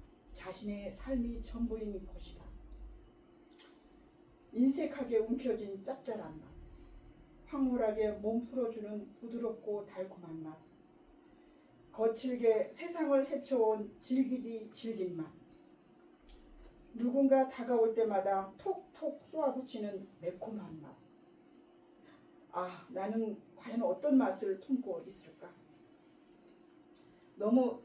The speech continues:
짭짤하여 나의 것을 꼭 쥐고 있는, 있진 않았는지, 아니면 어느 누구도 입안에 들이지 않는 어울릴 수 없는 그런 맛으로 사람마다 퇴퇴 뱉어내는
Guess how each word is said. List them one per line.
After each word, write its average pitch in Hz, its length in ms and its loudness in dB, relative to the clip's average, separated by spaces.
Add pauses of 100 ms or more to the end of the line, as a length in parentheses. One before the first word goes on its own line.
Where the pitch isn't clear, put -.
짭짤하여 262 800 4
나의 220 260 2
것을 240 340 -2
꼭 381 300 0
쥐고 269 320 0
있는, 226 320 0
있진 220 380 -6
않았는지, 175 800 -14 (1040)
아니면 202 600 0 (540)
어느 240 200 6
누구도 233 760 2
입안에 220 420 -2
들이지 202 380 -4
않는 175 340 -4 (640)
어울릴 254 460 8
수 254 160 2
없는 233 340 -2
그런 226 260 -2
맛으로 214 600 -2
사람마다 214 760 2 (680)
퇴퇴 302 540 4
뱉어내는 190 680 0